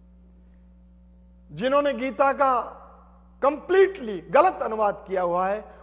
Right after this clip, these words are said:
उस गीता को आप पढ़ेंगे, उनके तात्पर्य को पढ़ेंगे, उनकी व्याख्या को सुनेंगे, पढ़ेंगे, तो कैसे आपको गीता का ज्ञान होगा? वो तो ऐसे ही हैं,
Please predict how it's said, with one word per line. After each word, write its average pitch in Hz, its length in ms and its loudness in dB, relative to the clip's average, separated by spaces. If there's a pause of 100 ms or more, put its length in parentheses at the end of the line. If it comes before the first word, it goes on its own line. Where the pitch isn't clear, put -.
उस 269 180 -8
गीता 285 320 -2
को 262 140 -4
आप 208 260 -2
पढ़ेंगे, 214 460 -4 (260)
उनके 226 360 -6
तात्पर्य 202 680 -4
को 185 140 -12
पढ़ेंगे, 196 420 -10
उनकी 180 580 -14 (1400)
व्याख्या 208 420 -2
को 214 120 -8
सुनेंगे, 196 500 -10
पढ़ेंगे, 190 500 -8 (420)
तो 330 80 -8
कैसे 370 360 -6
आपको 226 320 -4
गीता 190 320 -10
का 185 140 -10
ज्ञान 180 260 -10
होगा? 190 320 -12 (1160)
वो 285 120 0
तो 320 140 -2
ऐसे 262 400 -2
ही 349 100 0
हैं, 302 520 -6